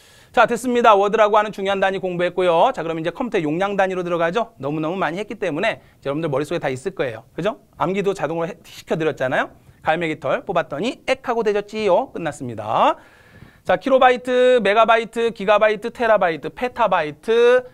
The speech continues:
그 다음에 엑사바이트, 액하고 되졌지요. 제타바이트, 그 다음에 요타바이트. 자, 최근에는 이제 빅데이터가 사용되면서 여기까지도 시험 문제 등장하고 있으니까 일단 순서 반드시 암기하시-, 암기하셔야 됩니다. 갈매기털 뽑았더니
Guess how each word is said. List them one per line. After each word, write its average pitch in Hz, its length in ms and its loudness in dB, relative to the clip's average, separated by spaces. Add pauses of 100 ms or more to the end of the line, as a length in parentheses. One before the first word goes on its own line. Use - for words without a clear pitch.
그 - 80 -10
다음에 151 240 -2
엑사바이트, 160 640 -2
액하고 202 560 -2
되졌지요. 214 960 0 (160)
제타바이트, 160 1040 2 (220)
그 151 100 -14
다음에 165 560 -2 (160)
요타바이트. 151 760 -2 (340)
자, 175 140 -4
최근에는 240 400 0
이제 226 80 0
빅데이터가 214 540 0
사용되면서 208 760 0
여기까지도 196 680 0
시험 214 220 -6
문제 196 120 0
등장하고 165 460 -2
있으니까 147 580 0 (240)
일단 185 300 0
순서 240 320 -4
반드시 180 400 -2
암기하시-, 170 400 -2
암기하셔야 160 440 0
됩니다. 143 520 2 (240)
갈매기털 190 1120 0
뽑았더니 185 640 -2